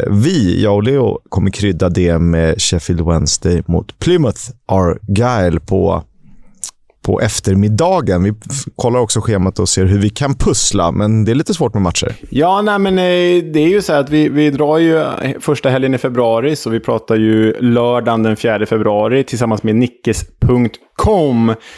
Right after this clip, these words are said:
Speaker 2: Eh, och, eh, ni kan ju gå in på länken i våra sociala medier för att se hela resepaketet där. Men vi kommer alltså flyga dit, eh, eh,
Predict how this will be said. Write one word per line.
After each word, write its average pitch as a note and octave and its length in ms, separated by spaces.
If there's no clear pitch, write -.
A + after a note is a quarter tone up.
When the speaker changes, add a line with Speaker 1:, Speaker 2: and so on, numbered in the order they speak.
Speaker 2:
Eh, G2 840
och, - 400
eh, G2 220
ni G#2+ 240
kan G#2 180
ju G2+ 200
gå G2 80
in G2 100
på A2 100
länken G2+ 360
i G2 40
våra F#2+ 300
sociala G2 380
medier G2 340
för - 120
att F#2+ 60
se G2 140
hela G2 180
resepaketet A2+ 600
där. G2 260
Men C#3 340
vi D3 80
kommer D#3+ 160
alltså D#3 140
flyga F3+ 280
dit, E3 380
eh, C3 600
eh, A#2+ 140